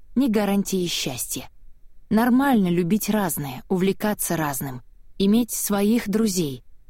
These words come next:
помимо общих с партнёром, и при этом не считать брак неудавшимся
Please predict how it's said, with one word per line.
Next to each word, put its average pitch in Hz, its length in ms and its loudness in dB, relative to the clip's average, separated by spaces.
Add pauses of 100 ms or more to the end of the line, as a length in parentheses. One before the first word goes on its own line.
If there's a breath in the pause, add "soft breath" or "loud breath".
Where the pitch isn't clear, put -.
(120)
помимо 208 460 4
общих 190 360 -2
с - 80 -6
партнёром, 147 580 -6 (440)
и 190 100 0
при 214 160 2
этом 233 280 4
не 202 80 4
считать 196 480 -2
брак 190 300 -2
неудавшимся 196 800 0